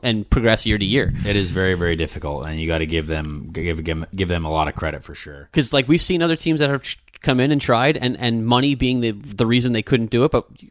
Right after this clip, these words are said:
Speaker 1: Ricardo tried to do this a couple of years ago, and it just didn't work out because of the money situation, and we haven't seen him.
Speaker 2: Yeah.
Speaker 1: And, and it, it's,
Speaker 2: Yep.
Speaker 1: so it's hard for these teams to stay there, stick there, and, and, and become a championship contending team. So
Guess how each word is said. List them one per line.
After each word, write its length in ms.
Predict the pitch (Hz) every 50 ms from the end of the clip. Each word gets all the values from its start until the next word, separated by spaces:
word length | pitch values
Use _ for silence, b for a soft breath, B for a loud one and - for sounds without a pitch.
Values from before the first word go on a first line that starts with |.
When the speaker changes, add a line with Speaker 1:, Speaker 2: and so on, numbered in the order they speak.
| - 113 110 -
Speaker 1:
Ricardo 400 | - 135 - - 113 123 143 160
tried 200 | - - 117 110
to 80 | 110 101
do 120 | 101 104 101
this 180 | 107 117 -
a 20 | -
couple 200 | - 113 - 107
of 40 | 104
years 200 | 104 107 107 113
ago, 160 | 104 120 135
and 80 | 139
it 40 | 123
just 160 | - 131 120
didn't 200 | - 139 123 120
work 160 | 113 120 117 -
out 260 | 117 120 123 120 -
because 220 | 123 - 123 110
of 100 | 117 104 - - -
the 80 | - 123
money 220 | 117 139 190 165
situation, 600 | - - 95 - - 98 95 95 92 - - 90 98
and 100 | - 104
we 60 | 107
haven't 160 | 110 113 110 107
seen 240 | - - 165 160
him. 280 | 131 95 113 104 98 - -
Speaker 2:
Yeah. 60 | -
Speaker 1:
And, 80 | 127 120 -
and 120 | 123 127
it, 160 | 127 123 -
it's, 180 | 139 127 123 -
Speaker 2:
Yep. 140 | - 104 107
Speaker 1:
so 80 | - 143
it's 120 | 127 -
hard 280 | - 156 151 123 107 -
for 80 | -
these 160 | 107 107 104 -
teams 240 | - 131 117 110 -
to 120 | - 101
stay 280 | - - - 127 123 135
there, 220 | 139 135 135 131
stick 360 | 120 - - - 143 135 - -
there, 260 | 127 113 107 107 107 B B B B B B B
and, 180 | B 113 113 110 -
and, 160 | 123 117 - -
and 160 | 120 113 104
become 420 | 107 - - - 113 110 110 110 -
a 80 | - 117
championship 420 | - 120 110 101 113 - - -
contending 380 | - 107 98 110 104 101 95 90
team. 260 | - - 101 90 90
So 240 | - - 92 87 -